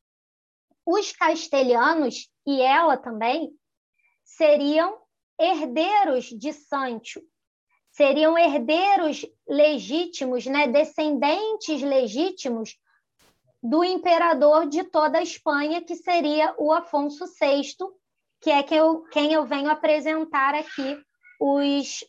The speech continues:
matrimônios, né, a sua política matrimonial. Então, pra construir essa hegemonia castelhana,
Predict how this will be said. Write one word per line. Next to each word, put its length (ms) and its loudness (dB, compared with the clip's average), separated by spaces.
matrimônios, 880 0
né, 120 -6
a 80 -2
sua 160 0
política 480 -4
matrimonial. 840 -2
Então, 440 0
pra 460 2
construir 1200 -2
essa 840 2
hegemonia 760 -2
castelhana, 1000 -2